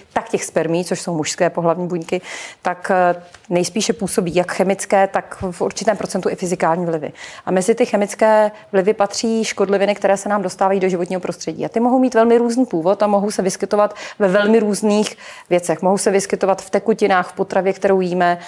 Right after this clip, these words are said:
eh, v materiálech, kterých se dotýkáme. Eh, mohou to být látky jako třeba bisfenoly, které se nachází v papíru, eh,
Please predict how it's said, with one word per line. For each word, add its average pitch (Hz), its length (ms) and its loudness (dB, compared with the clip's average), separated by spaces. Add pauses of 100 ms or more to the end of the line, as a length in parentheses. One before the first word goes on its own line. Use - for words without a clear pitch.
(300)
eh, - 1300 0
v 165 80 -6
materiálech, 196 680 2
kterých 175 320 -2
se 190 100 0
dotýkáme. 165 560 -2 (380)
Eh, 165 140 4
mohou 175 240 2
to 202 120 4
být 196 180 -2
látky 165 260 2
jako 185 140 0
třeba 190 240 0
bisfenoly, 180 480 0
které 175 200 0
se 175 140 -4
nachází 175 360 -2
v 185 40 -4
papíru, 190 540 2 (460)
eh, - 80 -2